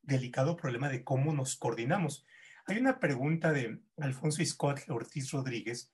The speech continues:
eh, don Alfonso, qué gusto saludarlo. Dice, "Más que cada actividad, creo que en términos generales las relaciones humanas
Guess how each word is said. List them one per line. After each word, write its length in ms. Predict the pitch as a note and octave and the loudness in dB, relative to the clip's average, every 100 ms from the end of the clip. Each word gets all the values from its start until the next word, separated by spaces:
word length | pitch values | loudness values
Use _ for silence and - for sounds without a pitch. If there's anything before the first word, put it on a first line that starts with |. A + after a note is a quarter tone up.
| _ | _
eh, 300 | C#3 G#2+ B2+ - _ _ _ _ _ | -14 -12 -16 -20 _ _ _ _ _
don 120 | A#2+ | -6
Alfonso, 500 | A2 - C3+ C#3+ C3 | -6 -2 -2 0 -2
qué 120 | - | -2
gusto 220 | C3 - C3+ | -4 -2 0
saludarlo. 480 | C3 C3+ C#3 D#3 - - - _ _ | 2 2 0 -4 -8 -20 -20 _ _
Dice, 160 | - F3 | -2 2
"Más 200 | G#3 C4 | 4 2
que 140 | C4+ | 0
cada 200 | B3+ A3+ | 0 2
actividad, 720 | A3 - E3+ D3 C#3+ D3 D#3+ D#3+ | 0 -2 -4 -4 0 2 2 2
creo 180 | E3 | -2
que 80 | E3 | 2
en 120 | D#3+ | 0
términos 380 | D3+ C#3+ D3+ D3+ | 2 0 2 0
generales 380 | C3 B2+ B2+ C#3+ | 0 0 0 0
las 160 | B2 A2+ | -2 -2
relaciones 440 | A2 B2 D3 - | -4 -4 -4 -2
humanas 760 | D#3 D3 B2 A#2 - - - | 2 2 2 -2 -6 -10 -14